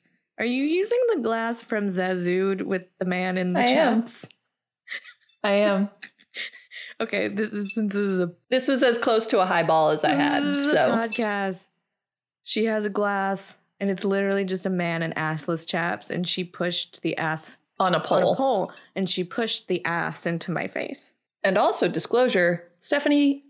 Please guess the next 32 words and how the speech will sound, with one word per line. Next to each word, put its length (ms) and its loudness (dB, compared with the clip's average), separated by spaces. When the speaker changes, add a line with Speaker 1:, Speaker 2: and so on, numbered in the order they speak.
Speaker 2:
bought 360 0
these 160 0
glasses. 640 -4
Speaker 1:
Oh. 200 0
Speaker 2:
They 140 2
were 160 4
a 180 4
Christmas 680 0
grab 300 2
bag 220 2
Speaker 1:
<laughs> 60 -2
Speaker 2:
gift. 340 -2
Speaker 1:
I 40 -4
forgot 340 -18
about 120 -4
that. 220 -14
Oh, 140 0
I'm 100 -2
proud 240 -2
of 100 -4
myself 460 -4
now. 60 0
Speaker 2:
So. 220 2
Speaker 1:
Okay, 240 0
so 160 2
what 100 2
are 60 4
you 140 2
Speaker 2:
Mm-hmm. 220 0
Speaker 1:
drinking? 280 -2
Speaker 2:
A 60 0
Paloma. 760 0